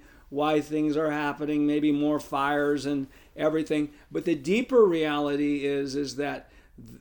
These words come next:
that there's, that there is a force called blessing and curses. And blessing comes from, uh, deposits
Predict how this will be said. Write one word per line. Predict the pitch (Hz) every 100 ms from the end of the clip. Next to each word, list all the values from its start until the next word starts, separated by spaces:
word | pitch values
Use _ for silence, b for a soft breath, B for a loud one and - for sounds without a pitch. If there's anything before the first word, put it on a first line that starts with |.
| -
that | 143 151
there's, | 156 147 117 - - 143
that | 143
there | 160 151 160
is | 190
a | 208
force | 202 160 151 147
called | 143 139
blessing | 123 151 170 - 165 151
and | 135
curses. | 127 165 185 - 110 104 - - b b b b
And | 151 151
blessing | 151 160 175 - 175 156
comes | - 175 196 151 131 123
from, | - - 190 214 156 123 117 - b b b
uh, | - 143 143 131 - _ - 156
deposits | 160 165 170 180 185 151 151 - -